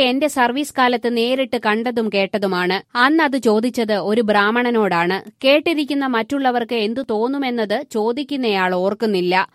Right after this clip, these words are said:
അതായിരുന്നു ഒരു കാലത്ത് ഐ എ എസ്. ജാതിയും അസമത്വവും ഒന്നും അടച്ചുപോയിട്ടില്ല. എന്നാൽ തല്ലിക്കൊഴിച്ച് കേരളത്തിൽ ദുർബലമാക്കിയിട്ടുണ്ട്. മേൽപ്പറഞ്ഞത് കേട്ട ജൂനിയർ അന്ന് പ്രതിഷേധിച്ചില്ല. ഇന്ന് ഇതൊന്നും പറയില്ല, തിരിച്ചു കേൾക്കും.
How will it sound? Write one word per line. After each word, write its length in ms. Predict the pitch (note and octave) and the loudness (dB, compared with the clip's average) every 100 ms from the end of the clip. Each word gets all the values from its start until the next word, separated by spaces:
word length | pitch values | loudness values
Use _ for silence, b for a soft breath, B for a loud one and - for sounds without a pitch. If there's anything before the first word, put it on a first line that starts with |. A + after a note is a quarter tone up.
| - | -4
അതായിരുന്നു 720 | B3+ C4+ A#3+ A#3 G#3+ G#3+ F#3 - | -2 0 0 -2 -4 -4 -4 -2
ഒരു 220 | A3 C4 | 0 0
കാലത്ത് 580 | A3+ G3+ F#3 F3 E3+ - G#3 | -2 -2 -4 -4 -6 -6 -4
ഐ 220 | G#3+ G#3+ | -2 -2
എ 100 | G3 | -2
എസ്. 220 | F3 D#3+ - _ | -4 -8 -14 _
ജാതിയും 640 | G3+ B3+ C4+ D4 C#4+ C4+ - | 0 0 2 0 0 -2 -4
അസമത്വവും 760 | G#3+ C4 C4 B3+ B3 A3+ G#3 - | -6 -4 -4 -2 0 0 -2 -2
ഒന്നും 440 | G#3 A#3 B3+ A#3 - | 0 2 0 -2 -2
അടച്ചുപോയിട്ടില്ല. 880 | G#3 A#3 C#4 G#3+ G3 F#3+ F3 F#3+ F#3 F#3 - - | -2 0 -2 -2 -2 -2 -2 -2 0 -2 -2 -4
എന്നാൽ 460 | A3 A3+ G3+ F3+ | -2 0 0 -2
തല്ലിക്കൊഴിച്ച് 720 | - G#3+ A#3+ D4 C#4 A#3 A3+ A3 | -2 0 0 0 0 0 0 -4
കേരളത്തിൽ 640 | G#3 G#3 A#3+ B3+ A#3+ A#3+ | -2 -2 -2 -2 -4 -6
ദുർബലമാക്കിയിട്ടുണ്ട്. 1200 | F#3 G3 G#3+ B3+ D4+ A3+ F#3 G3 F3+ E3+ E3 F3+ - _ | -2 -2 0 -2 0 -2 -4 -6 -6 -4 -4 -4 -6 _
മേൽപ്പറഞ്ഞത് 720 | C4 D4+ E4+ E4+ D4+ C4+ C4 | -2 0 0 0 -2 -2 -4
കേട്ട 280 | B3 A#3 A3 A#3 | -2 -2 -2 -2
ജൂനിയർ 580 | G#3 G#3+ B3 B3 A3+ F#3 - | 0 0 0 -2 -2 -4 -4
അന്ന് 420 | G3+ A#3 C#4 G4+ | -2 0 -2 -4
പ്രതിഷേധിച്ചില്ല. 880 | A3 G#3 A3+ - A3+ G#3 F3+ F3 F3+ F#3 - | -4 -4 -4 -4 -4 -4 -6 -2 -2 -2 -4
ഇന്ന് 400 | B3 C#4 D#4 D4 - | -2 0 -2 -4 -8
ഇതൊന്നും 500 | G#3+ B3+ C4 A#3 G#3+ | -4 -2 -2 -4 -2
പറയില്ല, 480 | F#3+ G3 A#3 E3 D#3+ E3 - | -2 0 -2 -4 -4 -6 -8
തിരിച്ചു 420 | A3+ A3 B3 A#3 | -6 -4 -4 -4
കേൾക്കും. 580 | F3 F3+ G3 G#3 G3+ | -4 -4 -2 -2 -4